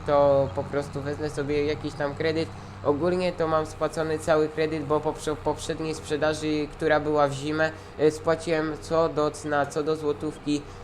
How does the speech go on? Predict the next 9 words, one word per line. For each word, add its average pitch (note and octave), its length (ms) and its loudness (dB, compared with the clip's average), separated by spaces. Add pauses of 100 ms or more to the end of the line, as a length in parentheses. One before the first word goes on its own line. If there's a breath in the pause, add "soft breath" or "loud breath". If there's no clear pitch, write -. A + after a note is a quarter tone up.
(160 loud breath)
e, C3 520 4
mogę C#3 240 0
tak D3 160 -4
to C#3 200 2
w C#3 40 -8
sumie C#3+ 320 -2
ująć, D3 360 0
e, - 140 -10 (1000)
s-, - 120 -10